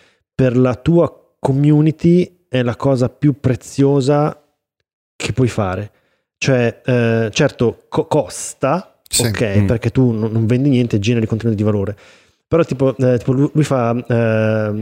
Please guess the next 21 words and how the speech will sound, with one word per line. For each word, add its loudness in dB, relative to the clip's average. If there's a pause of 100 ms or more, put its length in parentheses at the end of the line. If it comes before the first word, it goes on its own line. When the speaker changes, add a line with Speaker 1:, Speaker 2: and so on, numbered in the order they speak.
Speaker 1:
un -2
esempio 0
molto, 0
eh, -6
chiaro 0
per -2
spiegare 0
questo -4
concetto -4 (100)
e -2
dice, -2 (400)
eh, -2
durante -4
le 0
sue, 0
nei -4
suoi 0
eventi, -4 (220)
fa -6
questa -2
domanda: -4